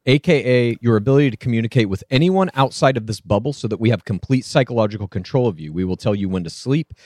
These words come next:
We will tell you when you can go to the bathroom, when you can eat, when you can't eat, et cetera, et cetera, et cetera." So just personal autonomy is taken away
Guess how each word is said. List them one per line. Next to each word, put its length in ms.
We 100
will 140
tell 180
you 220
when 220
you 120
can 160
go 100
to 60
the 80
bathroom, 500
when 180
you 120
can 240
eat, 340
when 160
you 100
can't 420
eat, 300
et 100
cetera, 360
et 80
cetera, 300
et 80
cetera." 320
So 320
just 300
personal 360
autonomy 680
is 160
taken 280
away 420